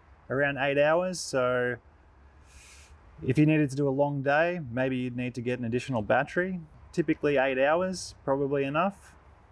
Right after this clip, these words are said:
Importing and exporting files is simple. Open data formats, no proprietary software required. It supports Carlson's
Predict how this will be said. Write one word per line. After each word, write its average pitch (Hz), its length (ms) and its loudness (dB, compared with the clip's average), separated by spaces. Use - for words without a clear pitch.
Importing 151 460 -6
and 110 80 -8
exporting 107 560 -6
files 139 440 0
is 143 140 -10
simple. 160 580 -4
Open 135 320 -4
data 131 400 0
formats, 139 560 -6
no 123 120 -4
proprietary 110 540 -2
software 131 540 0
required. 123 640 -2
It - 60 -8
supports - 400 -2
Carlson's 139 760 -4